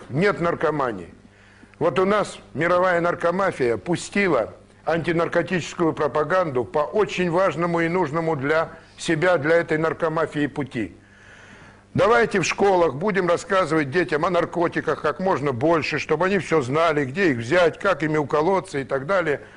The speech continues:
Но при этом будем их учить: «Скажи наркотикам нет».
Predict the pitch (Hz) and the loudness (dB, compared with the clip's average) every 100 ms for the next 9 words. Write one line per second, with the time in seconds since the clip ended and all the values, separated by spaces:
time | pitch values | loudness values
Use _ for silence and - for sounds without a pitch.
0 | - - 175 208 - 180 240 233 220 175 | -20 -2 0 0 2 4 4 2 0 -2
1 | 170 220 202 196 143 165 - 156 131 - | 0 0 2 0 0 -2 0 -2 -2 -2
2 | 131 123 185 233 196 151 170 175 156 156 | -2 0 0 2 2 0 -2 -2 -2 -2
3 | 151 135 117 - | -2 0 -2 -2